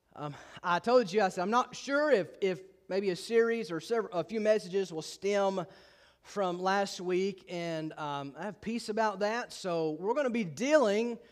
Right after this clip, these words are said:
maybe with a few, a few weeks from now. That's up to the Lord. But, um, dealing with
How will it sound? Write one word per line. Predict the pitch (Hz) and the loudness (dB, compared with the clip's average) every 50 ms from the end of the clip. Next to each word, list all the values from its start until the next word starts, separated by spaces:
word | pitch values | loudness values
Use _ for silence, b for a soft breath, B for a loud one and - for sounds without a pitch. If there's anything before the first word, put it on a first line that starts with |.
| B B B | B B B
maybe | - 208 226 | 2 4 4
with | 233 226 185 | 4 2 0
a | |
few, | 180 - - 240 254 226 | -2 -6 -4 -4 -4 -2
a | 180 175 | -2 -2
few | 175 - 240 277 294 | -2 -2 -2 0 0
weeks | 269 254 262 269 277 262 254 - | 2 2 2 0 -2 -4 -6 -10
from | - 208 214 214 | -6 -4 -2 0
now. | 220 226 233 240 247 254 269 240 185 180 165 - - 170 - _ _ - | 2 2 2 2 2 0 -2 -4 -6 -10 -12 -12 -14 -16 -16 _ _ -6
That's | 185 214 214 | -6 -2 2
up | 247 247 233 - | 2 2 2 2
to | 190 | -4
the | 175 175 | -4 0
Lord. | 175 190 202 208 226 240 233 226 B B B B B B B B B | 2 4 6 6 6 6 4 2 B B B B B B B B B
But, | 135 170 180 185 185 180 180 - | -2 2 4 4 4 4 4 2
um, | 190 185 185 180 175 170 165 156 147 139 | 4 6 6 8 6 6 4 2 -2 2
dealing | 202 240 277 277 269 277 277 269 254 220 - | 6 8 8 8 8 6 4 4 0 -2 -2
with | 190 175 190 208 220 226 233 233 233 226 226 - - | 0 6 8 8 10 10 8 6 2 0 -2 -10 -20